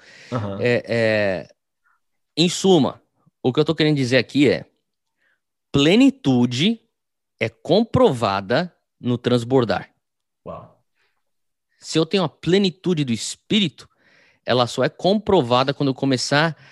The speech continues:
Speaker 2: a, a transbordar pras pessoas que me rodeiam.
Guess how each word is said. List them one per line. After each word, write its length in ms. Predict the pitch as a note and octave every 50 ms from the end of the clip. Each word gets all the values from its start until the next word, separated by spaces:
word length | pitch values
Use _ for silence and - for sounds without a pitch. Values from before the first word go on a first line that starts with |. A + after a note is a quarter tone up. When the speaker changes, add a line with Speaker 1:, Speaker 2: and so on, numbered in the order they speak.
| - _ _ _ -
Speaker 2:
a, 260 | A#2+ A#2+ - - A#2
a 40 | A#2+ - _ _ -
transbordar 920 | - E3+ G#3 A#3+ B3 G#3+ F3 D#3+ D3+ D3+ D3+ C#3 B2 A#2 B2 C3 D3+ E3
pras 260 | - - D3 C#3 C3 -
pessoas 360 | - C3 A#2+ - C3 C3+ -
que 120 | - C#3
me 120 | C3+ C#3 C#3
rodeiam. 480 | D3+ D#3+ D3+ B2 A#2 G#2+ F#2 - -